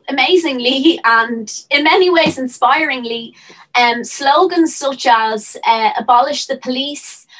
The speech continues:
"Abolish prisons," have actually been popularized amongst, um, you know, a, a, a certain po-, part of the population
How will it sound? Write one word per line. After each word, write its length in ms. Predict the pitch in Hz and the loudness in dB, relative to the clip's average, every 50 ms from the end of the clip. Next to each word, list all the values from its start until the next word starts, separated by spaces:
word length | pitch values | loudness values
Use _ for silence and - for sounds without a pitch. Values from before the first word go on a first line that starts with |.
| - - - | -14 -4 -2
"Abolish 560 | - 214 240 240 240 254 254 240 240 - - | 0 4 4 4 4 4 2 -2 -4 -6 -6
prisons," 720 | - 247 262 277 269 - 302 285 277 277 262 - - - - _ _ - - - _ | -4 -2 -2 -2 -2 -4 -6 -6 -6 -8 -10 -12 -14 -14 -16 _ _ -20 -20 -20 _
have 200 | - 277 277 277 | 0 0 2 4
actually 480 | 277 359 381 - - - 359 311 269 254 | 4 2 2 0 -2 -4 -2 -2 -4 -4
been 280 | 247 262 254 247 226 - | -4 -2 -2 -4 -4 -6
popularized 1000 | - - 311 311 - - 294 269 254 233 226 220 220 214 202 208 214 208 - - | 0 0 0 0 0 -2 -4 -2 -2 -2 0 2 2 2 4 2 0 -2 -2 -4
amongst, 600 | 240 240 240 247 254 240 - - - - - - - - | -4 -2 0 0 -2 -2 -4 -8 -10 -12 -14 -10 -4 0
um, 600 | 240 233 226 220 214 214 214 208 208 - - - _ _ | 0 2 2 2 0 -2 -2 -6 -8 -10 -14 -18 _ _
you 140 | 254 254 | -6 -2
know, 380 | 233 214 208 214 214 220 208 - _ _ _ _ - - - - - - | 0 0 2 2 0 -2 -4 -8 _ _ _ _ -20 -18 -18 -14 -4 -2
a, 140 | 269 262 262 - | -2 -2 0 2
a, 360 | - 277 269 302 330 339 - 311 | 2 2 4 4 2 2 2 0
a 40 | |
certain 460 | 277 - 311 302 294 277 - 262 247 247 | 2 2 2 2 2 2 0 -2 -2 0
po-, 120 | - 254 - - _ _ _ | -2 -4 -6 -6 _ _ _
part 320 | - - 302 302 320 320 - | -2 2 2 4 4 2 0
of 140 | 302 285 | -4 -4
the 80 | - 247 | -4 -2
population 880 | - 262 254 247 - 262 240 233 240 269 269 - - 254 226 220 214 | 0 0 0 2 0 0 0 2 0 0 0 -2 -2 -2 -4 -4 -8